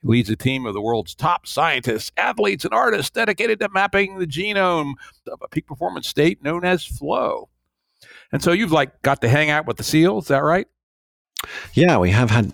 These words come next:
Speaker 2: got to spend some time with, uh, some of those guys and some of the guys in the U K as well.
Speaker 1: Uh, what was that like?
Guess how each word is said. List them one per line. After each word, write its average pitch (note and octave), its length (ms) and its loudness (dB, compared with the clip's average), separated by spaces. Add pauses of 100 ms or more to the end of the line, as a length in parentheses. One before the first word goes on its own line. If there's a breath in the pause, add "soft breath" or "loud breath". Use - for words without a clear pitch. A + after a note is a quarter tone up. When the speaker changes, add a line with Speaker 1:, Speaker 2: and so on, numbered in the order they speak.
Speaker 2:
got G#2 160 2
to G#2+ 60 0
spend G#2+ 240 2
some F#2 100 2
time F#2+ 320 4
with, F2 300 2
uh, E2 300 2
some G2+ 180 2
of F#2+ 80 4
those G2 160 4
guys G2+ 320 4
and E2+ 100 2
some F2 140 2
of E2 60 2
the E2+ 60 2
guys E2 280 2
in D#2+ 60 4
the D#2+ 100 4
U D#2+ 120 2
K D#2+ 220 0
as C2+ 140 -2
well. B1+ 320 -6 (440 soft breath)
Speaker 1:
Uh, A2+ 140 0
what F3+ 140 0
was D3 160 0
that C#3 180 2
like? - 540 -2